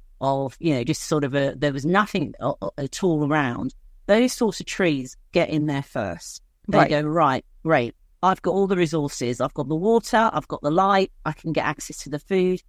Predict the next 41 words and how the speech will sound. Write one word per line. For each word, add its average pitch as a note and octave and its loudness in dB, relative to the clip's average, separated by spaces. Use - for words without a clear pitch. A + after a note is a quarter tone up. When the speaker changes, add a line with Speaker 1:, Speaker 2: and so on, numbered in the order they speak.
Speaker 1:
So - -8
what G#3 -2
they A#3 4
wanna G3+ -2
do F#3+ -2
is C#3 -4
they F3+ 0
wanna F3+ -2
get G#3 4
off G3 -6
to E3 -2
grow D3+ 4
really, F3+ 2
really E3+ 2
quickly. - -8
They D3 -8
get G3+ 0
their F#3 4
roots E3 0
down C#3+ 0
and C#3 0
they C#3 0
shoot G3+ 0
up - -4
to - -8
the D3 0
light C#3+ 0
and C3+ 0
they C3 -2
start - -2
making D3+ 0
sure D3+ -2
that C#3+ -4
they C#3 0
can - -6
photosynthesize, C#3+ -2
which - -10
is - -10
converting C#3 -2
light C#3 2
into, C3 -2